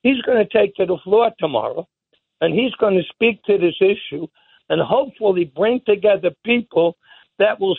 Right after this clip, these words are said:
see to it that the border is secured. And I wanna tell you, I wouldn't give a damn if, if we don't, uh, uh, pass a resolution continuing the government. Close it down.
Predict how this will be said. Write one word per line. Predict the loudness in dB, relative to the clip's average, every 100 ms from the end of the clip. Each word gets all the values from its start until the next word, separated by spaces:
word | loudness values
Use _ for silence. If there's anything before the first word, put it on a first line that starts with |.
| 0
see | 0 0 0
to | 0
it | 2
that | 0 0
the | -2
border | 0 0 0 -2
is | -4
secured. | -6 -6 -2 2 2 0 _ _ _ _ _ -6
And | -2
I | -2
wanna | -2 -2 -2
tell | 0 2
you, | 2 0 -2 _ _ -2
I | 0
wouldn't | 0 0 0
give | 2 2
a |
damn | 0 0 2 4 2 0 _ _ _ _ -4
if, | -2 0 0
if | -2 -4
we | -6 -4 -4 0
don't, | 0 0 -2 _ _ _ _
uh, | -2 -2 0
uh, | -4 -4 -4
pass | -2 -2 -2
a | 0
resolution | 2 0 -2 -4 -2 -4 -2 -2 0
continuing | 0 -2 0 0 2 2 2 0
the | -2
government. | 0 -2 0 0 0 -4 _ _ _ -10
Close | -2 -2 0
it | -2 0
down. | 0 2 2 -2